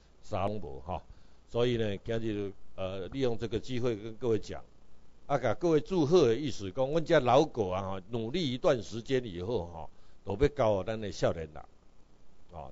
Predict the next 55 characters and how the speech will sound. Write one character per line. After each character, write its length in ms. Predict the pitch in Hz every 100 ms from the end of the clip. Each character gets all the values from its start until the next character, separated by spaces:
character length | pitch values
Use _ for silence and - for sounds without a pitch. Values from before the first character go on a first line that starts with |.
| -
整 140 | 101
个 120 | 98 113
台 280 | 98 113
湾 220 | 139 143 135
将 240 | 143 143
来 120 | 110 101
未 180 | 156
来 140 | 113 85
的 140 | 98
走 200 | 90 87
向 260 | 82 120 98
呢， 80 | 87 85 - - - -
都 140 | 101
由 420 | 117 117 120 120 - - -
咱 240 | 123 135 131 -
第 100 | - 117
一 100 | 151
届 300 | - 95 69 - - - - - -
一， 140 | 143 - - -
一 120 | 147
级 160 | 135 127 92
的 160 | 101 90
这 160 | 120
些 160 | 123 107
所 220 | - 147
有 140 | 131 110
的 60 |
少 200 | - 139
年 120 | 98
人 100 | 92 71 67 78
哈， 160 | 80 - - - -
你 100 | 143
若 120 | 95
对 200 | - 151
这 200 | - 123
方 180 | 101 101
面 180 | 101 104
呢， 140 | 101
你 100 | 110
若 180 | 131 98
有 80 | 87
认 240 | 85 92 92
真， 280 | 127 113 120 - - - - -
然 100 | 92
后 100 | 107
将 200 | 113 95
来 120 | 87
要 80 | 110 -
交 160 | - 90 76
恁 120 | 78 - -
哈。 160 | 71 - - - - -
阮 140 | 120
这 220 | 104 123
是 120 | 123 92
一 160 | 82